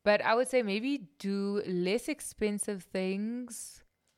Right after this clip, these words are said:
so for a few times, and then have, like, every once in a while a very nice date. You know what I mean? Um, but yeah, before you start thinking about that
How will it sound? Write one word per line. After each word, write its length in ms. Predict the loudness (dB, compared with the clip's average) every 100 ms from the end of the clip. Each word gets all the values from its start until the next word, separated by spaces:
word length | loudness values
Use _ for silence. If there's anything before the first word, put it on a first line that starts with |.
| _ _ _
so 760 | -20 -8 0 2 4 0 -2 -8
for 160 | -4
a 60 | -4
few 260 | -4 -6 -6
times, 420 | -2 0 0 -2
and 160 | -4
then 160 | -2 -2
have, 240 | 0 0
like, 200 | 0 -4 -4
every 220 | -4 -4
once 480 | -4 -2 -2 -4 -6
in 100 | -6
a 80 |
while 340 | -4 -4 -2 -2
a 80 | -4
very 360 | -4 -2 -2 -4
nice 680 | -8 -10 -10 -12 -14 -20 -20 _ -14
date. 300 | -8 -8 -10 _ _ _ _
You 120 | -10 -8
know 120 | -6
what 160 | -6 -8
I 100 | -10
mean? 280 | -12 -14 -14 _ -20 -20 -20 _
Um, 720 | 4 8 10 8 6 0 -4 -10 _ _ _ _ _ _ -20 -8
but 160 | 2 4
yeah, 260 | 4 2 0 -2
before 560 | -4 -4 -4 4 6 6
you 180 | 4
start 420 | 0 0 2 2 2
thinking 320 | -6 -6 -6
about 380 | -2 -2 -2 -2
that 420 | -2 -2 -4